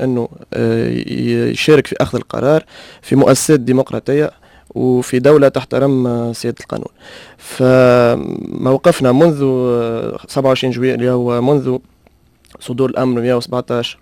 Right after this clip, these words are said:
الاستشارة وتغيير النظام السياسي والقانون الانتخابي كنا رافضين المسار بكامله. آه، أصدرنا موقفنا هذايا في، آه، ورقات تحليلية وفي، آه، تقارير، آه، حول الدستور، حول النظام السياسي، حول القانون الانتخابي،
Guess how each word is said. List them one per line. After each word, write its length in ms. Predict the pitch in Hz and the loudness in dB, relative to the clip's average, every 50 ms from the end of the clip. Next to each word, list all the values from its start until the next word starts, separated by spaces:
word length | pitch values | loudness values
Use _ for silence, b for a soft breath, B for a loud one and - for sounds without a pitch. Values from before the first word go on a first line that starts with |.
| _ | _
الاستشارة 680 | - - 120 - - 139 131 - 135 127 120 117 117 117 | -12 -10 -10 -6 -4 -4 -2 0 0 0 0 0 -2 -4
وتغيير 380 | 117 113 - 123 113 123 123 | -6 -6 -8 -8 -6 -6 -4
النظام 260 | 127 127 123 123 127 127 | -4 -4 -4 -2 -4 -4
السياسي 460 | - - 127 120 120 - - - 123 | -4 -6 -6 -6 -6 -8 -10 -14 -12
والقانون 400 | 120 120 123 - - 123 123 123 | -10 -10 -10 -8 -6 -6 -6 -6
الانتخابي 400 | 123 - - - 135 151 156 156 | -6 -10 -10 -8 -6 -6 -6 -6
كنا 240 | - 160 156 151 143 | -4 -2 -2 0 0
رافضين 360 | 143 131 127 139 160 160 143 | 0 -2 -2 -2 -2 -2 -2
المسار 460 | 131 123 117 - - 123 120 - - 50 - - - _ _ | -2 -4 -6 -4 -6 -6 -6 -6 -10 -14 -16 -18 -20 _ _
بكامله. 380 | _ - 131 143 165 190 220 B B B B B B B B B B B - - | _ -4 -2 -2 -2 -2 -6 B B B B B B B B B B B -4 0
آه، 380 | 120 123 127 127 127 123 123 - | 2 2 4 4 4 4 4 2
أصدرنا 360 | 139 135 143 156 175 165 156 147 | 0 0 4 4 4 6 6 4
موقفنا 400 | 143 143 135 147 143 - 139 131 | 4 4 2 0 -2 0 -2 0
هذايا 280 | 123 135 135 123 120 | 2 2 2 2 0
في، 500 | 110 - - - 139 139 135 127 117 - - - | -2 -4 -8 -6 -4 -2 -2 -2 -4 -6 -8 -10
آه، 160 | - 113 113 | -8 -4 -2
ورقات 420 | 120 123 127 123 - 135 127 - | -2 0 -2 0 -2 -2 -2 0
تحليلية 480 | 127 120 117 117 120 117 120 120 117 113 | -2 -2 0 -2 0 0 2 0 0 -2
وفي، 460 | - - - - 120 117 117 - - | -4 -8 -10 -10 -8 -8 -8 -8 -8
آه، 800 | 62 - - - - - - - - - - - 60 58 - - - - - - - - | -10 -12 -12 -14 -16 -16 -16 -16 -18 -18 -16 -14 -12 -12 -12 -12 -14 -16 -14 -14 -4 -4
تقارير، 480 | 123 - - 110 120 120 139 165 - B B B B B B B B B - | -4 -2 -2 -4 -2 2 2 2 0 B B B B B B B B B -8
آه، 220 | - 113 120 117 | -4 -2 -2 -2
حول 260 | 113 - 139 139 147 131 | 0 2 4 4 4 4
الدستور، 500 | 117 117 113 - - - 131 143 147 135 | 2 0 -6 -10 -6 -4 -2 -2 -2 -2
حول 200 | - 147 143 139 | -2 0 0 0
النظام 300 | 131 120 117 123 120 117 | 0 0 -2 -2 -4 -4
السياسي، 480 | - - - 113 120 131 - 147 131 | -6 -8 -6 -6 -6 -6 -4 -6 -6
حول 260 | - - 139 143 127 | -2 0 0 0 2
القانون 280 | 120 110 - 120 117 120 | 0 -2 -2 -4 -4 -2
الانتخابي، 580 | 117 110 - - - - 131 143 156 165 170 | -4 -4 -6 -10 -6 -4 -4 -2 -2 -4 -6